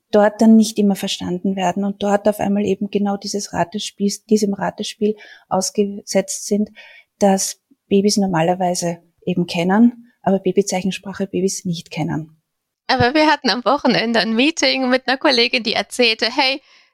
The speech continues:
Speaker 2: die ganzen Kurskinder wechseln grad in die Tagesbetreuung und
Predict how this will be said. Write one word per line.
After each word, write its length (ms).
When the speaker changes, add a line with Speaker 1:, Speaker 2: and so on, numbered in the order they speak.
Speaker 2:
die 60
ganzen 380
Kurskinder 680
wechseln 380
grad 400
in 160
die 140
Tagesbetreuung 1200
und 300